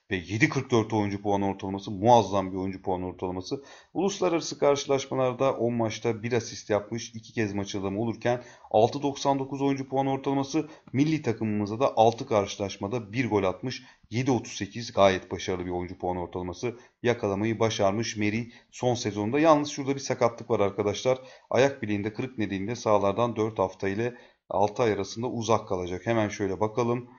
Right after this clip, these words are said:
Hemen şöyle bakalım. Ee, evet, altı hafta şu anda sakat. Yine bir sakatlık yaşadığını görüyoruz Merih Demiral'ın.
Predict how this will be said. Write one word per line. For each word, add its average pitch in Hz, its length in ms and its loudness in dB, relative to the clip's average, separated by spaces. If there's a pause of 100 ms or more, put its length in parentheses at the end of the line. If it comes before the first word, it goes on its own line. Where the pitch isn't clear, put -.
(220)
Hemen 104 280 -4
şöyle 95 340 -2
bakalım. 120 640 -2 (440)
Ee, 101 40 -4 (360)
evet, 104 380 0
altı 104 320 4
hafta 101 280 2
şu 113 200 0
anda 92 240 0
sakat. - 480 -4
Yine 104 180 -2
bir 90 40 -8
sakatlık 98 560 -6
yaşadığını 104 420 -4
görüyoruz 104 480 -4
Merih 107 340 -2
Demiral'ın. 101 460 0